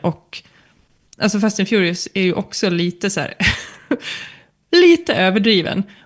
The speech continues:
Och det går ju hand i hand med den här.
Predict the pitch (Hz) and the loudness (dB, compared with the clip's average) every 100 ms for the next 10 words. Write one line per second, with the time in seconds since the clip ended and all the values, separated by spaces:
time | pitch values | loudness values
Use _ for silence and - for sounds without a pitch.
0 | - 240 277 254 220 - - - _ _ | -2 2 4 4 2 0 -8 -18 _ _
1 | - - - - 226 202 185 190 180 180 | -20 -20 -16 0 4 4 4 2 2 0
2 | 165 165 175 180 160 | -2 -2 -2 -2 -4